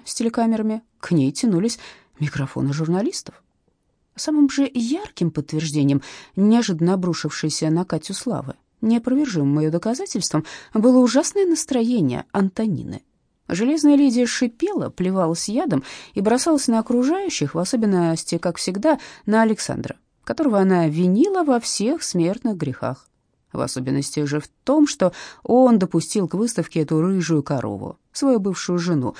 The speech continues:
Катьку Дронову. "Антошенька", — оправдывался Ковров, — "что же я мог сделать? Да меня никто и слушать бы не стал". "Это точно", — шипела Антонина, —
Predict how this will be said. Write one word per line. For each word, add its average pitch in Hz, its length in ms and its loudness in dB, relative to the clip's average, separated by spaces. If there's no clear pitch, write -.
Катьку - 340 0
Дронову. - 460 -6
"Антошенька", — 190 880 -2
оправдывался 147 580 -4
Ковров, — 135 420 -6
"что - 320 -4
же 208 100 -2
я 185 100 2
мог 156 200 0
сделать? 131 380 -4
Да 156 80 2
меня 180 240 8
никто 175 300 0
и 156 40 2
слушать - 380 -6
бы 269 120 2
не 254 100 -4
стал". - 340 -6
"Это 190 280 2
точно", — 139 560 0
шипела 131 380 -6
Антонина, — 131 440 0